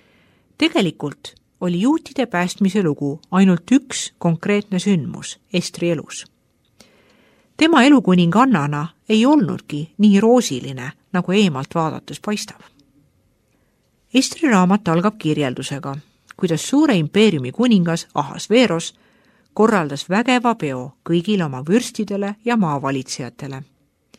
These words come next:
Peo tipphetkeks pidi saama kuninganna vasti ilmumine külaliste keskele,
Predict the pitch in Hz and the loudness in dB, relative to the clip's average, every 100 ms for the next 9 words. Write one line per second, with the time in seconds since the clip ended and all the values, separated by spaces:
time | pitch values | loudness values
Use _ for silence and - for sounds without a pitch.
0 | _ _ _ _ _ _ _ - 285 185 | _ _ _ _ _ _ _ 2 4 4
1 | 170 262 - 214 - 196 180 - - 175 | 2 -2 -2 -6 -4 -6 -6 -12 -10 -8
2 | 160 156 214 214 180 165 147 147 170 269 | -6 -2 4 4 4 0 -4 -2 0 0
3 | 277 202 175 - - 185 - 214 214 139 | 0 0 -2 -4 -6 -8 -4 -2 -2 -4
4 | 131 135 139 - 214 175 143 - 170 180 | -8 -8 -8 -4 -2 -2 -6 -10 -6 -4
5 | 170 - 180 | -6 -10 -18